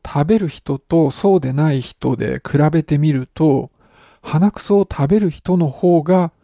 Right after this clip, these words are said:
虫歯が少ないっていう、そういう結果の研究があるんです。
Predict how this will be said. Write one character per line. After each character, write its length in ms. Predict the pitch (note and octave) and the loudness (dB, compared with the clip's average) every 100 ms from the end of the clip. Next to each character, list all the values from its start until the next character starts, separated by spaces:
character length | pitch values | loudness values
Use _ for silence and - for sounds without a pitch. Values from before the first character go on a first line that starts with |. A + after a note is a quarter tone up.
| _ _ | _ _
虫 320 | B2+ C3+ - | -6 -6 -4
歯 140 | F3+ F3+ | -2 0
が 120 | F3 | 0
少 360 | - - - F#3 | -4 -12 -2 2
な 140 | F#3 | 2
い 60 | C#3+ | 0
っ 40 | _ _ | _ _
て 100 | C#2 | -12
い 140 | B1 | -12
う、 100 | - _ _ _ _ _ | -14 _ _ _ _ _
そ 260 | - - F#3+ | -16 -2 2
う 60 | F3 | 2
い 60 | |
う 40 | E3+ | 0
結 260 | - D#3+ - | -6 -8 -4
果 160 | C#3+ | -2
の 220 | C#3 B2+ - | -2 -4 -4
研 200 | D3+ C3+ | -2 -2
究 180 | D3 | -2
が 140 | C3 A#2+ | -2 -2
あ 60 | |
る 100 | C3+ | -2
ん 60 | C3 | -6
で 100 | A#2+ | -10
す。 240 | - - | -14 -18